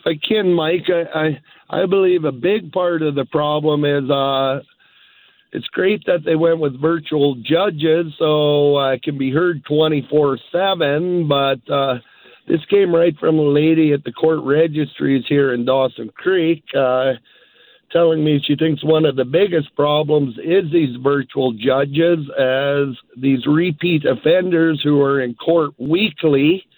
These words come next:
it's always a different judge. So they do not realize they were there the following Tuesday and the Tuesday before.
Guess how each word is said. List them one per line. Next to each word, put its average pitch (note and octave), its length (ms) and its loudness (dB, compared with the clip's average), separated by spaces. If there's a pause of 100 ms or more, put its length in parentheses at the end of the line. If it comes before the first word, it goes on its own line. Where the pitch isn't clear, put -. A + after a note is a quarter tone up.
(300)
it's B2+ 180 0 (140)
always D#3+ 460 2
a C#3 100 -4
different C3+ 580 -2
judge. D3 640 -2 (840)
So C#3+ 540 2
they C#3 200 0
do D#3+ 180 2
not D3+ 220 2
realize D#3 580 0
they D3 140 0
were C#3 180 2
there C#3+ 260 2
the B2+ 200 -4
following E3+ 580 2
Tuesday C3+ 680 0
and B2 200 -2
the B2 60 -2
Tuesday C#3+ 540 2
before. D3 840 0